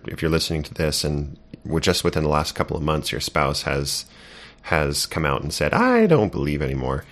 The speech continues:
Uh, you're, actually, Natasha Helfer in, in our workshop, she has a,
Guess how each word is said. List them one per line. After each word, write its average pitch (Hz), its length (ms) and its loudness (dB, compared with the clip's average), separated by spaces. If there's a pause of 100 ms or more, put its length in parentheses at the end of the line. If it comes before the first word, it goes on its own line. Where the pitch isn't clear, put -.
(460)
Uh, 50 220 -6 (240)
you're, 87 440 2 (100)
actually, 101 280 6
Natasha 85 480 4
Helfer 87 480 4
in, 82 280 -2
in 82 140 0
our 76 120 2
workshop, 73 440 0
she 80 200 -2
has 73 260 0
a, 67 280 0